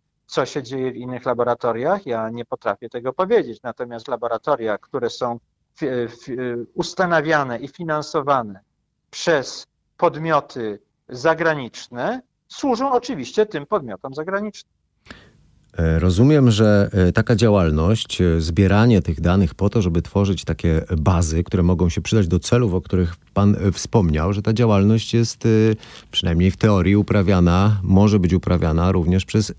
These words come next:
Speaker 2: inne kraje. Czy wiadomo coś o tym, żeby inne kraje też, e, starały się o taką wiedzę? Nie tylko Chiny?
Speaker 1: Z tego, co mi wiadomo, em, e, w-, te bazy danych, które są przygotowywane,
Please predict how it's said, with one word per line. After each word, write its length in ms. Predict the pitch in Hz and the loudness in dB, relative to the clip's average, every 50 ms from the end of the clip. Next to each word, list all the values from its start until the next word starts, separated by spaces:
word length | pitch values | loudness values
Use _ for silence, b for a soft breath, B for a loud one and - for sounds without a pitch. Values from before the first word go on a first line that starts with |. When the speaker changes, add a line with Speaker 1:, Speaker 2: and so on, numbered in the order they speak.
| - | 2
Speaker 2:
inne 340 | - 151 156 135 113 101 90 | 6 6 8 8 8 8 6
kraje. 400 | - - 85 82 71 69 67 69 73 | 4 2 2 2 2 2 0 -2 -4
Czy 140 | - - 82 | -4 -2 0
wiadomo 380 | 78 90 92 95 98 98 92 87 | 2 2 4 4 4 4 4 2
coś 220 | - 98 87 80 | 2 -2 -2 0
o 100 | 87 82 | 0 0
tym, 240 | - - 160 185 165 | 0 2 2 2 2
żeby 260 | 110 92 76 73 76 | 2 0 0 0 -2
inne 300 | 76 76 76 76 76 71 | -2 0 0 0 0 -2
kraje 300 | - - - 71 71 71 | -4 -6 -6 -4 -6 -6
też, 420 | - - 78 71 - - - - 78 | -4 -4 -6 -6 -6 -8 -6 -4 -4
e, 240 | 73 71 71 73 73 B B B B B B B | -2 -2 -4 -6 -8 B B B B B B B
starały 500 | - - - 92 85 82 82 76 76 73 | -16 -6 -2 0 2 2 2 2 0 -2
się 120 | - - | -4 -4
o 40 | 85 | -4
taką 300 | - - - - 78 78 | -4 -4 -4 -2 -4 -2
wiedzę? 400 | 71 78 76 71 - - 160 170 165 _ _ _ _ _ - - | -2 -2 -2 -2 -2 -2 -2 -2 -4 _ _ _ _ _ -10 -8
Nie 80 | - 71 | -8 -6
tylko 300 | - 78 76 - 82 78 | -6 -6 -6 -6 -6 -8
Chiny? 340 | - - 80 80 98 156 170 _ _ _ _ b b b b _ _ _ _ _ _ _ _ _ _ _ _ - 180 165 | -4 -2 0 2 2 2 0 _ _ _ _ b b b b _ _ _ _ _ _ _ _ _ _ _ _ -10 -8 -8
Speaker 1:
Z 180 | 156 - - - | -8 -8 -6 -2
tego, 240 | 269 247 233 240 233 | -2 0 0 0 0
co 160 | - 247 233 | 0 -2 -2
mi 120 | 233 226 | -2 -2
wiadomo, 720 | 208 226 196 151 139 139 143 156 165 175 185 196 202 175 135 135 135 131 131 | 0 -2 0 0 -2 -2 0 0 2 2 2 2 2 0 0 -2 -2 -4 -4
em, 200 | 127 127 127 131 | -6 -6 -10 -10
e, 40 | 127 127 127 127 127 127 127 127 123 123 | -10 -10 -8 -8 -8 -10 -10 -10 -12 -14
w-, 520 | 120 113 _ _ - _ _ 117 120 117 110 _ _ _ _ _ | -16 -18 _ _ -20 _ _ -20 -20 -20 -20 _ _ _ _ _
te 160 | - 139 120 | -4 -4 -2
bazy 420 | 120 139 151 170 160 131 127 127 | 0 2 2 2 2 0 -6 -10
danych, 500 | 120 135 147 156 151 135 123 117 - _ | -2 0 0 0 0 -2 -6 -12 -14 _
które 380 | _ - - 156 151 139 127 117 | _ -16 -8 -8 -6 -4 -4 -8
są 240 | - - 143 131 127 | -6 -6 -8 -8 -8
przygotowywane, 1160 | - - 143 127 131 123 - - 127 120 123 113 120 143 143 135 123 117 110 104 101 101 | -10 -12 -10 -8 -8 -8 -6 -8 -10 -10 -8 -4 -2 0 0 0 -2 -4 -8 -8 -8 -10